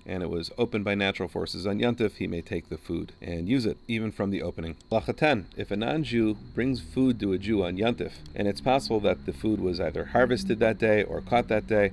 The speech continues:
it is usher to be eaten on Yontif. And one must wait after Yontif the amount of time it would take to snare it or harvest it before eating it after Yontif. If, however, it was clear that they were harvested or caught the previous day,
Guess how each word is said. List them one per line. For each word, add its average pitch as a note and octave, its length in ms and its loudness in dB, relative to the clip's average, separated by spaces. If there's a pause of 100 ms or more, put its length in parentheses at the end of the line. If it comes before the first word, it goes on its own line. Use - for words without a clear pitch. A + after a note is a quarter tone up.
(240)
it G#2 120 0
is G2 120 0
usher G#2+ 320 0
to - 120 -6
be G2 100 -2
eaten E2 320 -4
on F2+ 140 -2
Yontif. G#2 320 0 (320)
And G2+ 100 0
one G#2 220 2
must G2+ 240 -2
wait A2 360 2 (140)
after D3 280 0
Yontif G2+ 500 0 (180)
the - 80 -6
amount A2 240 0
of A2+ 80 -2
time G#2+ 220 -2
it G2 60 -2
would G2 120 2
take G2 300 -2 (300)
to F2+ 360 -4
snare A2+ 340 0
it G#2 140 4 (440)
or F#2 340 0 (100)
harvest A2 400 0
it E2+ 220 -4
before F2+ 260 -2
eating F#2+ 240 0
it F2+ 100 -2
after F#2+ 220 -4
Yontif. E2+ 360 -4 (220)
If, A#2+ 200 2
however, G#2 400 4
it F#2+ 40 4
was F2+ 120 0
clear A2 320 4
that G2 160 0
they F#2+ 100 0
were E2+ 120 2
harvested G2+ 520 2
or E2 80 -4
caught G2 320 -2
the G2 80 -8
previous A2+ 400 0
day, G2+ 300 4